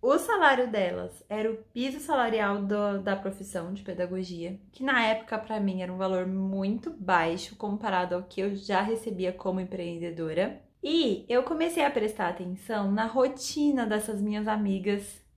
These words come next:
que estavam efetivadas como professoras. E assim,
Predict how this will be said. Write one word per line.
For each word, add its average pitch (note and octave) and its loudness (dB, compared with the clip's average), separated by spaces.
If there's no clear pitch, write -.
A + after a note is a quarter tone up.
que D4 -4
estavam A3+ 4
efetivadas G#3 0
como G3 -4
professoras. - -10
E D4+ 0
assim, F#4 -2